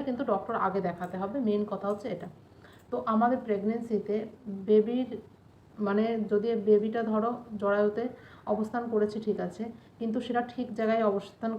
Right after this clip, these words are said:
করেনি, সেটা যদি জরায়ুর মুখে করে, মানে একদম নিচে যদি গর্ভ ফুল হয়, সেই ক্ষেত্রে কিন্তু সেই মা বেবির মুভমেন্ট কিন্তু কম পাবে। আমাদের অন্যান্য গর্ভবতী যারা আছো, যাদের প্লাসেন্টা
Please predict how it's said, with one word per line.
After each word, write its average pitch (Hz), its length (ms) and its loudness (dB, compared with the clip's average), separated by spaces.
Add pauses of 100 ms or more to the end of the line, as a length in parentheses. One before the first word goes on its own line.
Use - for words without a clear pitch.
করেনি, 185 320 0 (140)
সেটা 208 220 -2
যদি 220 140 -2 (120)
জরায়ুর 208 360 2 (120)
মুখে 214 340 2
করে, 185 220 0
মানে 190 200 0
একদম 202 180 0 (120)
নিচে 214 220 2 (120)
যদি 196 140 0 (120)
গর্ভ 185 200 0 (140)
ফুল 202 260 -2
হয়, 185 180 -2 (400)
সেই 233 240 2
ক্ষেত্রে 214 360 -2
কিন্তু 208 180 0 (100)
সেই 226 160 0 (120)
মা 190 100 0 (500)
বেবির 214 380 8
মুভমেন্ট 214 420 4
কিন্তু 202 200 -2 (180)
কম 202 160 2 (120)
পাবে। 180 220 0 (400)
আমাদের 226 300 4 (140)
অন্যান্য 226 300 0 (160)
গর্ভবতী 214 460 2 (100)
যারা 196 180 -2 (120)
আছো, 185 200 -6 (120)
যাদের 202 260 0 (100)
প্লাসেন্টা 202 600 0